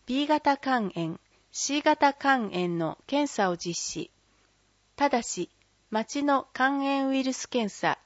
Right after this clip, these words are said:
治療を受けたことがある人は受けられません。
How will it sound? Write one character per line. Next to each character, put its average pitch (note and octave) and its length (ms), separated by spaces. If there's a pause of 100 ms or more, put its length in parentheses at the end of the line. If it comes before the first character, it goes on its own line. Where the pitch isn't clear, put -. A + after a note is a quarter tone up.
(140)
治 B3 200
療 C#4+ 460
を B3 120
受 C4 180
け C#4+ 60
た A3 100
こ G3+ 160
と F#3+ 140
が F#3 120
あ G#3 60
る A3+ 140
人 - 200
は E3 140
受 E3+ 200
け A#3 40
ら A#3 140
れ G#3+ 100
ま G3+ 140
せ - 180
ん。 G3 140